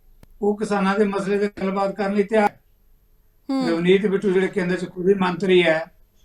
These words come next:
Speaker 1: ਉਹ ਕਿਸਾਨਾਂ ਨੂੰ ਕਹਿ ਰਹੇ ਕਿ ਮੈਂ ਗੱਲਬਾਤ ਕਰਨ ਲਈ ਤਿਆਰ ਹਾਂ। ਇੱਦਾਂ ਹੀ ਪਾਰਲੀਮੈਂਟ ਦੀ ਗੱਲ ਕਰੀਏ ਤਾਂ ਪਾਰਲੀਮੈਂਟ ਦੇ ਅੰਦਰ ਵੀ ਖੇਤੀਬਾੜੀ ਮੰਤਰੀ ਖੁਦ ਕਹਿ ਰਿਹਾ ਹੈ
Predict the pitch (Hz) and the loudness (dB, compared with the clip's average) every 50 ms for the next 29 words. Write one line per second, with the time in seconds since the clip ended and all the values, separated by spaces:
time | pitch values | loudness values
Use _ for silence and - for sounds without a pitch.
0 | _ _ _ _ _ _ _ _ - 175 175 175 196 - - 190 180 180 185 190 | _ _ _ _ _ _ _ _ -6 -4 -4 -4 -4 -2 -2 -2 0 0 0 0
1 | 190 190 185 214 190 185 190 196 196 196 208 175 165 165 165 165 165 156 175 170 | -2 0 0 2 2 2 4 2 2 2 0 0 2 2 2 2 0 0 0 0
2 | 175 175 180 180 175 - 196 185 170 170 180 175 - 196 180 180 180 180 180 185 | 0 0 0 -2 -2 -4 -6 -6 -6 -6 -6 -10 -8 -4 0 0 0 0 -2 -6
3 | 190 - _ _ _ _ _ _ _ _ _ _ _ _ _ _ _ _ _ _ | -10 -14 _ _ _ _ _ _ _ _ _ _ _ _ _ _ _ _ _ _
4 | _ _ _ - 180 165 165 202 208 196 - 185 185 185 185 190 196 190 196 202 | _ _ _ -8 -6 -2 0 0 0 0 2 2 2 4 4 2 0 0 -2 0
5 | 202 208 196 208 190 185 185 180 202 196 185 185 190 196 196 208 196 - 190 180 | 2 2 2 2 0 -2 -2 -4 -6 -4 -2 -2 -2 -2 -2 -4 -6 -4 -4 -4
6 | 180 190 185 185 190 190 190 190 180 175 175 175 185 214 202 - - 170 175 208 | -2 -2 -4 -4 -2 -2 -2 -2 -2 -4 -6 -8 -10 -12 -14 -14 -16 -18 -16 -14
7 | 180 170 180 180 190 185 180 175 175 196 190 175 - - 180 175 170 165 208 190 | -12 -10 -10 -10 -10 -10 -12 -12 -12 -14 -16 -16 -16 -16 -18 -18 -16 -14 -12 -10
8 | 180 185 180 185 185 185 | -8 -8 -6 -6 -8 -8